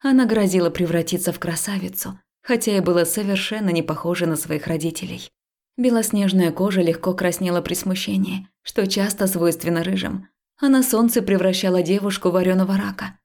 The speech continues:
расстраивая тем, что все попытки получить золотистый загар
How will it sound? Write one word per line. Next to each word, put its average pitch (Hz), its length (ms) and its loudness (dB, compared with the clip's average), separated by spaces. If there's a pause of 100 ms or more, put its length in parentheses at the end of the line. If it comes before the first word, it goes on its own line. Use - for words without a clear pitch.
(160)
расстраивая 220 720 2
тем, 196 280 0
что 185 300 0
все 202 300 -2
попытки 180 460 0
получить 165 520 0
золотистый 180 560 0
загар 180 460 0